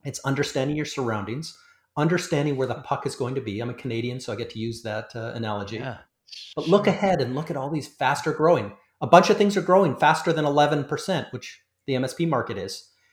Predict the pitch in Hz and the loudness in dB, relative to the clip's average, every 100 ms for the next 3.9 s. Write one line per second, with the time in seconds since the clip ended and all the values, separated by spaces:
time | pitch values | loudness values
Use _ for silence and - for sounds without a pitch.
0 | _ - 135 139 151 151 143 139 123 - | _ -8 -2 2 4 4 2 2 -2 -10
1 | _ _ - 127 151 143 - 165 170 127 | _ _ -2 6 6 6 0 2 4 4
2 | 98 120 123 151 - 135 151 131 - - | 2 -2 2 2 2 2 2 0 -6 0
3 | 160 160 143 127 135 147 110 92 | 2 4 2 0 2 2 2 -2